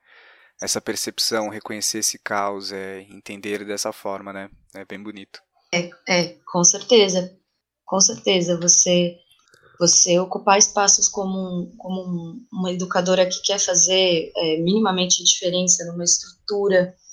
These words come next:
Speaker 2: que não nos permite sequer a saúde, que é dirá fazer a diferença, você tá inserido num contexto caótico. É, quando você é mulher, ainda que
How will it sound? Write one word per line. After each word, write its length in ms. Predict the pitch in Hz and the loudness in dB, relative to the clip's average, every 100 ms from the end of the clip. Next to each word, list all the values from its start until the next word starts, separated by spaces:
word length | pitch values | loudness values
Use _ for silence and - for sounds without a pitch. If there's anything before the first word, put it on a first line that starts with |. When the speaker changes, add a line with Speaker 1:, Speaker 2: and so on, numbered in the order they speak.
| - - _ _ _ | -20 -20 _ _ _
Speaker 2:
que 180 | - 196 | 0 2
não 260 | 196 233 | 4 4
nos 200 | 233 214 | 4 2
permite 840 | - 185 190 247 269 - 190 175 - | 0 -4 0 0 2 0 0 -4 0
sequer 440 | - 175 196 190 | 0 0 -2 2
a 60 | 185 | 2
saúde, 800 | - 170 180 220 208 180 175 _ - | 2 2 0 0 2 0 -2 _ -8
que 120 | 185 | -4
é 40 | |
dirá 320 | 175 180 180 | -2 4 4
fazer 420 | 185 - 170 180 180 | 4 -2 -2 2 2
a 60 | |
diferença, 800 | 160 - 170 160 185 247 233 - 180 _ - _ _ _ | 2 0 -2 -2 0 2 2 2 -4 _ -20 _ _ _
você 360 | - 190 - 208 | 0 4 6 4
tá 560 | 202 220 226 262 262 - _ _ _ - - - | 4 4 6 4 0 -8 _ _ _ -20 -20 2
inserido 840 | 254 254 - 254 233 247 233 320 | 6 6 6 6 6 4 6 6
num 220 | 320 302 | 4 0
contexto 760 | 294 294 320 320 262 285 - 247 | 2 4 4 6 8 8 2 -6
caótico. 760 | 202 190 185 175 175 - 175 - _ _ _ _ | 0 4 6 4 2 -2 -12 -12 _ _ _ _
É, 300 | 175 170 165 165 | -6 -4 -4 -4
quando 200 | 185 180 | -6 -2
você 280 | 190 - | 0 2
é 140 | 190 185 | 0 -2
mulher, 680 | 185 180 180 202 220 208 - | -2 2 4 6 4 2 -4
ainda 420 | - 190 214 220 | -6 -4 0 0
que 480 | 214 - 226 214 214 | 0 -4 0 2 2